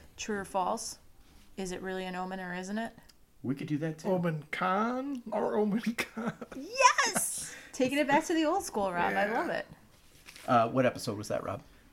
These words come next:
Speaker 3: That was the, um, the Saint Patrick's Day episode from, like, three years ago. I don't know what the exact number.
Speaker 2: Oh, yeah, it's right here.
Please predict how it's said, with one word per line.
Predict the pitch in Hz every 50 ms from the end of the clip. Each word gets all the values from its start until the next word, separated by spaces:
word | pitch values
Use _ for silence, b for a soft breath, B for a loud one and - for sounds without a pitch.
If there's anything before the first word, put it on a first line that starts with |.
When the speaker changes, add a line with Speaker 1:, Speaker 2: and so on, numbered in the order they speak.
| b -
Speaker 3:
That | - 180 202
was | 214 196 175 160 160
the, | 160 185 180 185 180 175
um, | 165 175 170 170 170 - - - 180 165 - - _ - - _ - - - _ -
the | - 240
Saint | - - 175 - -
Patrick's | 202 190 180 - 175 - -
Day | - -
episode | - - - - - - - - -
from, | - - - - - -
like, | - - - - - - - 170 - - - - - - -
three | - - - - 214 208 196
years | 196 185 175 180 190 175 196
ago. | 196 190 196 202 208
I | 185 180
don't | 175 175 - 180
know | 175 170 170
what | 175 -
the | 180 180
exact | 185 - - - - - -
number. | 175 175 175 175 180 190 185 - - - - - - - - - - - - - - - - - - - - - - - - - - - - - - - - - -
Speaker 2:
Oh, | 170 226 262
yeah, | 277 311 302 -
it's | - -
right | 131 135 139
here. | 151 165 -